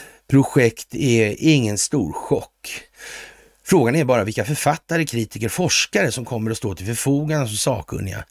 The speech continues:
Inga alls. Om man får tro litteraturvetaren Anders Mårtensson i Lund. Jag känner hundratals välkvalificerade personer som kunde komma i fråga, men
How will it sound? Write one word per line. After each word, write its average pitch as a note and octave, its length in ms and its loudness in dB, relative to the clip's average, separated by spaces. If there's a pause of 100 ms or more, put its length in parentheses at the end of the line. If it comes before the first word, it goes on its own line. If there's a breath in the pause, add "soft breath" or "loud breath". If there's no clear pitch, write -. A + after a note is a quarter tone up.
(100)
Inga C#3+ 260 4
alls. - 440 -2 (120)
Om - 380 0
man B2+ 320 2
får C3+ 100 0
tro A#2 280 2
litteraturvetaren G2+ 840 0
Anders F#2+ 360 -4
Mårtensson A#2 680 0
i A2 40 0
Lund. A#2 400 -2 (340 loud breath)
Jag B2+ 140 4
känner C3+ 220 4
hundratals B2+ 920 0
välkvalificerade G#2+ 800 -2
personer G2+ 400 -2
som G2 160 -6
kunde G#2 360 -2
komma E3 220 2
i - 40 2
fråga, G#2 300 2
men G#2+ 200 2